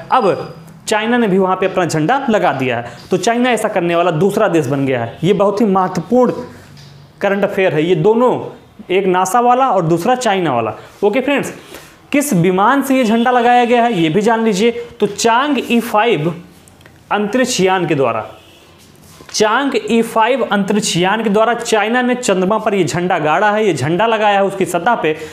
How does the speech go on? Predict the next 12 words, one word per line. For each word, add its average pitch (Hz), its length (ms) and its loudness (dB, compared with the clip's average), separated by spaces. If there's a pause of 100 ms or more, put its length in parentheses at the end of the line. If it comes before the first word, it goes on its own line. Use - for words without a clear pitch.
(140)
उस 185 200 0 (360)
यान 233 300 2
का 247 120 0
नाम 180 280 0
है 170 260 -4 (140)
चांग 233 380 0
ई 190 200 2
फ़ाइव 196 400 0
अंतरिक्ष 165 480 -2
यान। 120 220 -4 (220)
Okay 202 160 0
friends, 269 320 -4